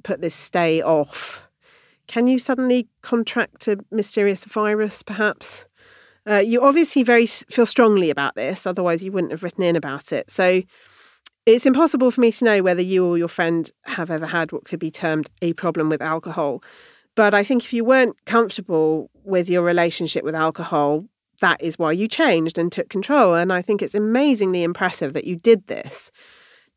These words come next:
Don't undermine all your good work by exposing yourself to what could be a very tricky situation. This is a time to protect yourself, not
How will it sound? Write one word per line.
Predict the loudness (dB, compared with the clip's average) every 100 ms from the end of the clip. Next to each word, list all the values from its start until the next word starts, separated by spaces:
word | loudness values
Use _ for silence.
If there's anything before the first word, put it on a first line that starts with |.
| 2
Don't | 4 6 4
undermine | 0 0 2 2 2
all | 4 4 6
your | 2
good | 0
work | 0 0 0 -4 -2
by | -2
exposing | -2 -4 2 4 6 4
yourself | -2 -2 -4 -6 -6
to | -2 0 -2 -4
what | -4 -4
could | -4 0
be | 0
a |
very | 0 0 2 0
tricky | -2 -10 -8 -8
situation. | -8 -6 0 0 0 -2 -4 -2
This | -4 -4
is | -6
a | -6
time | -4 -4
to | -4 -10
protect | -14 -6 -6 -6 -8 -6
yourself, | -4 -4 -4 -2
not | -4